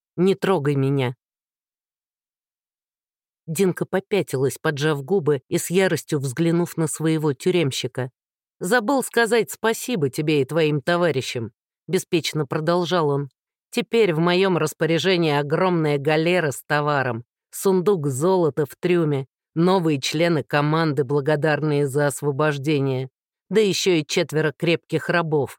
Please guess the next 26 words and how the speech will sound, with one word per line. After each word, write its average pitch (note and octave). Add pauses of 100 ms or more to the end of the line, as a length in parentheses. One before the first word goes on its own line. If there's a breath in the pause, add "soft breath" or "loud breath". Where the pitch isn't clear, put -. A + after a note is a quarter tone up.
(160)
за C#3
которых C#3+
на D#3+
рынке D3+
в -
порту D3+
дадут C#3+
хорошее D3+
вознаграждение. C#3 (380)
Каково? F3 (360)
Да C#3
этот G#3+
рейс A#3
озолотил F3+
меня C#3+
в -
прямом F3+
смысле D3
этого D3
слова». C#3+ (580)
Динка F3+
скользнула E3+
взглядом E3
ему E3
за G3
спину, C#3+